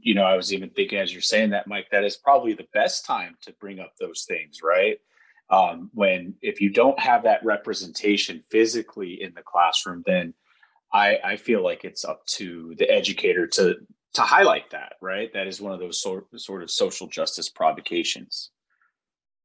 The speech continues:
Um, and sticking with that lens of equity, uh, you know, educators, therapists, school districts, and so much more all over the gamut of,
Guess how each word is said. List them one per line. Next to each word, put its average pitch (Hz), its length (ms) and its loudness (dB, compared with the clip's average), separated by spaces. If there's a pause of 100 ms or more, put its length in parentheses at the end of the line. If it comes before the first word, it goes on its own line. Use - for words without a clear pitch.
(1700)
Um, 95 560 4
and 113 340 6
sticking 175 360 2
with 139 120 2
that 117 220 4
lens 107 500 2
of 90 400 -10 (260)
equity, 78 760 -4 (680)
uh, 90 340 -2 (160)
you 123 120 0
know, - 160 -6
educators, 127 720 4
therapists, 120 480 2
school 120 340 -4
districts, - 960 -4 (720)
and - 120 -2
so 151 180 8
much 139 240 4
more 120 200 8
all 110 180 8
over 104 180 -4
the 101 60 -14
gamut 98 460 -8
of, 95 180 -16